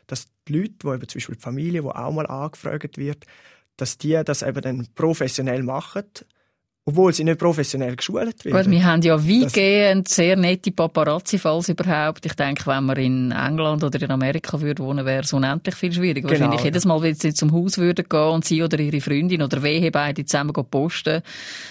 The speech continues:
Speaker 2: dann
Speaker 1: Das
Speaker 2: hätten wir den Britney Spears-Effekt. So ist es nicht in der
Speaker 1: Genau,
Speaker 2: Schweiz,
Speaker 1: ja.
Speaker 2: oder?
Speaker 1: Ja. Eben, das ist auch ein bisschen der sportliche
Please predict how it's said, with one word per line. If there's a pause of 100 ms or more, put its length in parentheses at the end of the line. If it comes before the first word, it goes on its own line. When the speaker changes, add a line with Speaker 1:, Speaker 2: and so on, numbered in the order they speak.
Speaker 2:
dann
Speaker 1:
Das
Speaker 2:
hätten
wir
den
Britney
Spears-Effekt.
So
ist
es
nicht
in
der
Speaker 1:
Genau,
Speaker 2:
Schweiz,
Speaker 1:
ja.
Speaker 2:
oder? (120)
Speaker 1:
Ja. (500)
Eben, (320)
das
ist
auch
ein
bisschen
der
sportliche